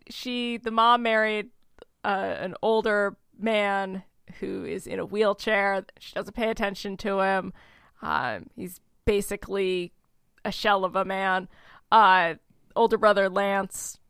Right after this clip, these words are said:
as we said, just does drugs and lays around in his underwear all day.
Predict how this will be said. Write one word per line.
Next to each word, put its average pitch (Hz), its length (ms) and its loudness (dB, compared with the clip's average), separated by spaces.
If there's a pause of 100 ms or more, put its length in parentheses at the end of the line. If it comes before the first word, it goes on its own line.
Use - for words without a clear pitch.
(140)
as 190 220 -2
we 185 80 -4
said, 208 580 8
just - 280 -16 (360)
does 196 240 2
drugs 214 360 4
and 185 160 -4
lays 190 200 0
around 190 240 0
in 170 60 -8
his 185 120 -8
underwear 269 440 2
all 247 160 4
day. 220 500 4